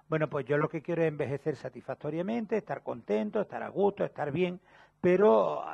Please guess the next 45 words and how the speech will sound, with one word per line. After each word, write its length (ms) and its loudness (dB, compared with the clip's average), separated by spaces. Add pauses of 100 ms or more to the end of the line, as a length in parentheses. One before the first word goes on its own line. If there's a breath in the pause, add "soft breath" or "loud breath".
eh, 160 -8 (100)
a 120 0
los 160 -2
sanitarios 580 0
se 100 2
nos 140 -2
pide 400 2 (300 loud breath)
un 160 0
paso 320 0
más, 120 -6
y 60 0
es 80 2
que 240 2
midamos 420 2
resultados 540 0
en 140 -6
salud. 320 -10 (400 loud breath)
En 100 4
la 80 8
contribución 560 4
de 80 0
envejecimiento 540 -2
saludable, 480 0
fundamentalmente 720 -6
en, 100 -8
en 480 -4
resultados 460 -6
en 80 -8
salud, 320 -2 (340 loud breath)
sería 320 4
disminuir 640 0 (120)
esta 280 -2
línea. 480 -14 (320 loud breath)
Vale, 160 8
nosotros 380 2
sabemos 340 2
que 160 -2
cuando 300 -2
nacemos 580 2 (580 soft breath)
tenemos 300 0
una 140 -2
capacidad 500 -4
funcional 460 -4
muy 160 -4
limitada, 580 0